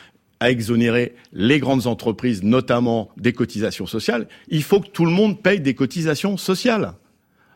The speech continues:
Moins on donne d'argent à la sécurité sociale, eh bien, plus on dit, on, il faut tout casser parce qu'il n'y a plus de sous. Donc, vous savez que jusqu'à deux fois et demi le smic,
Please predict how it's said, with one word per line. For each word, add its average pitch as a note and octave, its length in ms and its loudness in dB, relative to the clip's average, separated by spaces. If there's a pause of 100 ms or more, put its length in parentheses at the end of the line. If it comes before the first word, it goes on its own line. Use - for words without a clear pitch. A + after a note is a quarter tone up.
(120)
Moins E3 440 2 (480)
on B2 100 4
donne C#3+ 300 2
d'argent C3 420 2
à A2 60 2
la G#2+ 80 2
sécurité G#2 500 -4
sociale, F3+ 480 0 (280)
eh - 40 -16
bien, F#2+ 180 -6
plus D#3+ 220 0
on C#3 120 2
dit, G#3+ 260 0 (320)
on, A#2+ 100 0 (240)
il A2+ 80 -6
faut C3+ 160 -2
tout C3+ 140 -4
casser C3+ 340 0
parce - 220 -6
qu'il F3+ 140 -4
n'y D3+ 60 4
a C3 60 4
plus F#3+ 140 -6
de - 40 -12
sous. G#3+ 240 0 (140)
Donc, G#3 220 -2 (140)
vous - 60 -10
savez F3+ 340 4
que B2+ 180 0
jusqu'à C3+ 380 0
deux B2 260 2
fois F3 260 2
et D3 40 0
demi B2+ 180 0
le A#2 100 0
smic, - 340 -4